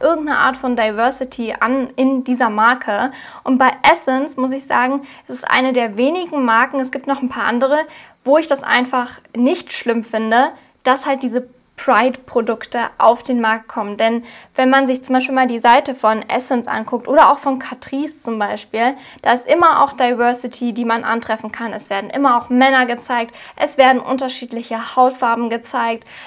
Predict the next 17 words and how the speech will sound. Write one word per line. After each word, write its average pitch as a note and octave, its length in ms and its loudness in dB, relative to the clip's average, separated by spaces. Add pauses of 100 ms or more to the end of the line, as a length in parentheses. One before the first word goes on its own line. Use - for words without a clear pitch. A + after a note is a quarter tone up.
es B3+ 180 -2
werden A#3+ 200 2
unterschiedliche A#3 760 -6
Haarfarben A#3+ 640 2
gezeigt, A3+ 580 -2 (300)
ähm, A#3 460 0 (180)
auch A#3+ 360 6 (260)
Models, B3+ 540 2
die A#3+ 160 -6
einfach A#3+ 500 -2 (120)
Makel B3 960 2
haben A#3+ 400 2
und A#3+ 280 -4
nicht B3+ 500 0
dem A#3+ 200 0
perfekten B3 720 -2
Beauty-Cover B3+ 1040 0